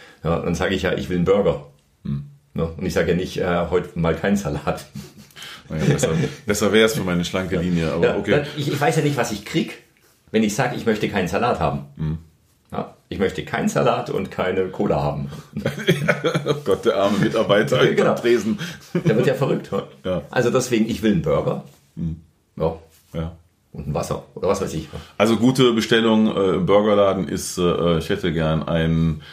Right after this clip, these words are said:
Speaker 2: Burger ohne Käse plus Bacon mit Pommes und eine große Cola Light.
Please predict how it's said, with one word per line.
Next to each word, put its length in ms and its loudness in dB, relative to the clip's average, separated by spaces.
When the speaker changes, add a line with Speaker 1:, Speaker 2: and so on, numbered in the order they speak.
Speaker 2:
Burger 500 4
ohne 220 4
Käse 480 2
plus 380 -2
Bacon 600 2
mit 260 2
Pommes 460 2
und 260 4
eine 100 0
große 280 2
Cola 260 2
Light. 320 0